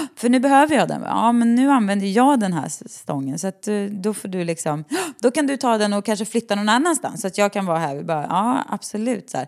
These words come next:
Och så la jag ner den med honom. För tänkte jag så här, men då blev jag krigsstigen. Typiskt sån är jag. Istället för att bara så här, skita i det,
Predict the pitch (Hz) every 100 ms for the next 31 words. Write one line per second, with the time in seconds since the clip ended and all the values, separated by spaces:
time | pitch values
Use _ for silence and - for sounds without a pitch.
0 | - - 190 220 262 240 240 320 240 151
1 | 160 135 147 180 214 180 165 160 175 185
2 | - 196 233 240 247 233 - _ - 349
3 | - - 302 226 202 - - - 427 302
4 | 202 165 143 185 208 190 285 262 202 180
5 | 170 214 - - 240